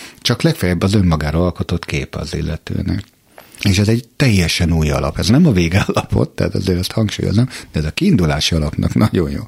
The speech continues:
hogy ott van egy ilyen pszichológiai vákum, amit aztán meg lehet tölteni tartalmasabb dologgal.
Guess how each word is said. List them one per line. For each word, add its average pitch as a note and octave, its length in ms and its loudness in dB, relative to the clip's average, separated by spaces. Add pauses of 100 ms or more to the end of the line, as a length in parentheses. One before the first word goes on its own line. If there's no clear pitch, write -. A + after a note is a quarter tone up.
(320)
hogy F#2 160 0
ott G2 120 0
van D3 160 2
egy F2+ 140 2
ilyen F#2+ 140 4
pszichológiai F2 600 2
vákum, F2 460 0
amit F2 240 2
aztán G2+ 280 0
meg F#2 200 2
lehet D2+ 180 -4
tölteni F2+ 600 0
tartalmasabb D2+ 960 -4
dologgal. E2+ 460 -6